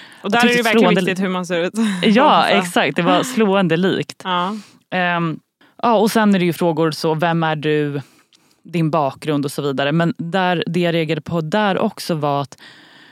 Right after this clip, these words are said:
Speaker 2: först kommer det en fråga om ens värderingar i livet. Och frågan efter är skäggig eller välrakad kille, stora bröst eller rumpa hos en tjej, tatueringar, speciell klädstil och så vidare.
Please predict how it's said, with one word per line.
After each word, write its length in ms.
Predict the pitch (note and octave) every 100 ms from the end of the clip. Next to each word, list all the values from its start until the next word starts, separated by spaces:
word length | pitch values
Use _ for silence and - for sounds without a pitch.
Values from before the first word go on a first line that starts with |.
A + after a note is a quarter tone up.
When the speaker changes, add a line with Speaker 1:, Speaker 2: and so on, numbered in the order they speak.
| _ _ _ _
Speaker 2:
först 260 | - C4+ -
kommer 260 | F#3 E3 D#3+
det 80 |
en 180 | D3+ D3+
fråga 440 | - D3+ D3 D3 C#3+
om 100 | C#3+
ens 300 | C#3 - -
värderingar 720 | E3 E3 E3 D3+ D3 D3 C3+
i 80 | C#3+
livet. 560 | C#3 G#2 - G2 D3+ -
Och 240 | F3 E3+
frågan 280 | G3+ F3+ F#3
efter 640 | A#3 - - F#3 F3 D#3 D#3+
är 440 | D3 D3 C#3+ C#3 _ _ _
skäggig 480 | - C4+ E3 C4+ A3+
eller 500 | G#3+ G3+ F#3 F3 E3+
välrakad 580 | G#3+ G#3+ G3 A#3+ F3 -
kille, 440 | A3 E3+ A3 B2
stora 540 | - - E3 D#3 E3+ - _ _ E3+
bröst 360 | E3 C#4 - -
eller 200 | D#3+ D3+
rumpa 400 | F3+ G3+ C#3 C4
hos 180 | F3 F3+
en 80 | F3
tjej, 420 | - E4 C#3+ C#3+ - -
tatueringar, 640 | A#3 C4 D#4+ D#4+ D#3 C#3
speciell 460 | - G#3 A#3+ D#3 D#3+
klädstil 680 | C#4+ D#4 E3 - E4+ D4
och 100 | C#3+
så 120 | -
vidare. 460 | C#3 - - -